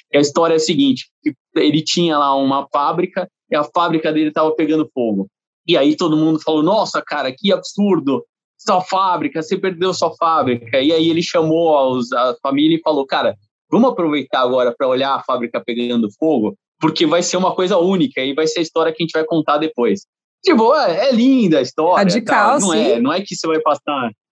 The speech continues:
Speaker 1: mas, tipo, tem uma, uma abordagem de tudo é um pouco de como você interpreta o que tá rolando. Eu, por exemplo, tenho vários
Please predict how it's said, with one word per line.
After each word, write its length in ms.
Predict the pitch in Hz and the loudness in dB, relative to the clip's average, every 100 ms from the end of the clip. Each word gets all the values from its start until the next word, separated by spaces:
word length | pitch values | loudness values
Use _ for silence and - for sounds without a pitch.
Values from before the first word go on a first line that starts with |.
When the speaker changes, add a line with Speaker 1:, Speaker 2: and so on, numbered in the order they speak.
| _ - | _ 0
Speaker 1:
mas, 200 | 190 202 | 0 2
tipo, 320 | 247 202 165 | 0 0 -2
tem 200 | 214 233 | 0 0
uma, 340 | 240 240 214 - | 2 0 -2 -4
uma 400 | 202 202 190 190 | -4 -2 0 2
abordagem 560 | 180 190 175 - 208 208 | 2 0 0 0 0 0
de 120 | 190 - | -2 -2
tudo 320 | 311 302 269 | 0 2 2
é 140 | 233 226 | 2 0
um 140 | 226 | -4
pouco 380 | 196 214 208 208 | -2 -2 -2 -6
de 140 | 175 196 | -10 -4
como 220 | 202 202 | -2 0
você 260 | 202 202 | -2 -2
interpreta 640 | 208 202 240 226 185 175 196 | -2 0 0 2 2 2 -2
o 40 | |
que 80 | 202 | -2
tá 80 | 196 | -2
rolando. 400 | 202 214 160 127 | 0 2 4 4
Eu, 200 | 156 185 | 2 2
por 140 | 180 165 | 0 2
exemplo, 500 | 156 156 175 175 202 | 2 2 -2 -4 -4
tenho 300 | 208 202 151 139 131 131 | 0 0 -2 -2 -2 2
vários 420 | 151 185 165 - | 2 2 0 -2